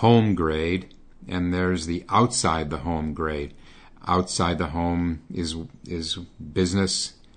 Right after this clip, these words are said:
schools, hospitals, public restrooms, airports.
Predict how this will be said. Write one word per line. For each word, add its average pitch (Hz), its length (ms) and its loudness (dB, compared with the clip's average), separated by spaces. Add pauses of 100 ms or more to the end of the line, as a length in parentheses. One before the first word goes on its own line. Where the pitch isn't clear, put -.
(200)
schools, 98 760 2 (100)
hospitals, 95 840 0 (380)
public 98 340 0
restrooms, 92 720 -2
airports. 92 720 -2